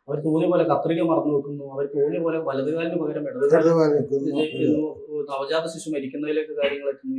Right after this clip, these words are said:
Speaker 1: എന്നിട്ട് പോലും അതിന് നടപടിയില്ലാത്ത ഒരു സർക്കാർ സംവിധാനമാണ്.
Speaker 2: നാവ് ശസ്ത്രക്രിയ ചെയ്യുന്നു.
Speaker 1: ഉം.
Speaker 2: അപ്പൊ അത്തരം കാര്യങ്ങളൊക്കെ
Speaker 1: ആ,
Speaker 2: ഉണ്ട്.
Speaker 1: നാവിന്റെ.
Speaker 2: ആ, അതെ. ഇതിലിപ്പോ എന്താ വെച്ചിട്ടുണ്ടെങ്കിൽ, ഇപ്പൊ എനിക്ക് പ-, ഞാൻ പലപ്പോഴും പറയുന്ന ഒരു കാര്യം എന്താ വെച്ചിട്ടുണ്ടെങ്കിൽ, ഇപ്പൊ സർക്കാർ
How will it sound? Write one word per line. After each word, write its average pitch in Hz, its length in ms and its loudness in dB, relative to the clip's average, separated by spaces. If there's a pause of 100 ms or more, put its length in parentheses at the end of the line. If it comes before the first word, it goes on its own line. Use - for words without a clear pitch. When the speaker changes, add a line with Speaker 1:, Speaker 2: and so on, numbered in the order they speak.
Speaker 1:
എന്നിട്ട് 185 260 2
പോലും 175 380 0
അതിന് 151 220 -6
നടപടിയില്ലാത്ത 151 640 -2
ഒരു - 60 -10
സർക്കാർ 143 440 -4
സംവിധാനമാണ്. 139 580 -4
Speaker 2:
നാവ് 180 340 10
ശസ്ത്രക്രിയ 156 640 6
ചെയ്യുന്നു. 143 420 0
Speaker 1:
ഉം. - 380 -2 (120)
Speaker 2:
അപ്പൊ 175 120 10
അത്തരം 196 340 10
കാര്യങ്ങളൊക്കെ 190 500 10
Speaker 1:
ആ, 160 100 10
Speaker 2:
ഉണ്ട്. 139 100 6
Speaker 1:
നാവിന്റെ. 139 460 4
Speaker 2:
ആ, 160 100 8
അതെ. 147 340 6
ഇതിലിപ്പോ 233 420 12
എന്താ 233 120 8
വെച്ചിട്ടുണ്ടെങ്കിൽ, 185 460 10
ഇപ്പൊ 175 460 4
എനിക്ക് 165 400 10
പ-, 220 180 12
ഞാൻ 196 120 10
പലപ്പോഴും 214 420 12
പറയുന്ന 202 280 12
ഒരു 190 80 12
കാര്യം 165 260 10
എന്താ 156 140 4
വെച്ചിട്ടുണ്ടെങ്കിൽ, 139 460 4 (320)
ഇപ്പൊ 190 200 10
സർക്കാർ 240 680 10